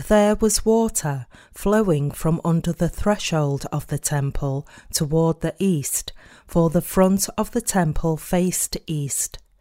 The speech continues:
The water was flowing from under the right side of the temple, south of the altar.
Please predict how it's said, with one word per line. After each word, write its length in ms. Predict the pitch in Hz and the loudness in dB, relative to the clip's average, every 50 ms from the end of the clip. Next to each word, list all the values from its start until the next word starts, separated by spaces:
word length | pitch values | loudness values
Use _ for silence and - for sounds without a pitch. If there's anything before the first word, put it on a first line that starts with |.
| _ - - - - - - - | _ -20 -20 -20 -20 -20 -8 -2
The 100 | - 165 | -2 0
water 520 | 165 170 196 202 202 214 214 - - 226 226 | 4 4 6 6 6 4 2 2 2 0 2
was 240 | 220 220 214 - | 2 0 0 0
flowing 540 | - - - 220 226 233 233 240 226 220 226 | 0 0 0 0 2 2 2 2 2 2 0
from 280 | - - 220 208 208 - - | -2 0 0 0 0 0 2
under 320 | 190 190 190 180 - 185 | 2 2 4 4 2 0
the 180 | 180 - - 185 | 0 0 0 2
right 400 | 165 180 180 190 214 220 - - | 4 4 4 4 2 2 -2 -2
side 540 | - - - 202 202 208 208 202 208 202 - - - | -2 0 2 2 2 2 4 2 2 0 -2 -4 -6
of 140 | 160 - - | -6 -6 -4
the 120 | - 151 | -4 -4
temple, 680 | - - - 156 147 147 143 - - 143 139 143 151 - - - - - - | -4 -2 -2 0 0 0 -2 -2 -4 -4 -6 -8 -10 -12 -16 -20 -20 -12 -4
south 560 | - - - 214 208 202 208 214 208 - - 196 - | -2 2 4 6 6 6 6 4 0 -4 -6 -4 -2
of 180 | 180 170 - | -4 -2 -2
the 100 | - 175 | -2 -2
altar. 680 | - 175 170 156 156 151 - - - 143 135 135 127 | 0 0 -2 -2 -2 -4 -6 -6 -6 -6 -6 -6 -8